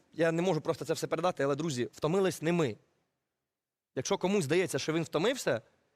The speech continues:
я завжди можу показати альтернативу, де люди реально втомилися.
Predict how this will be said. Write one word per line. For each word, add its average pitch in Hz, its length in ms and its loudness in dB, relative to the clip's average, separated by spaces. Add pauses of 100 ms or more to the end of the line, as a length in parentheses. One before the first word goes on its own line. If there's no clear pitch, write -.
(140)
я 139 120 2
завжди 160 260 2
можу 160 180 2
показати 160 420 0
альтернативу, 143 800 0 (460)
де 143 140 2
люди 160 220 2
реально 170 340 4
втомилися. 151 600 0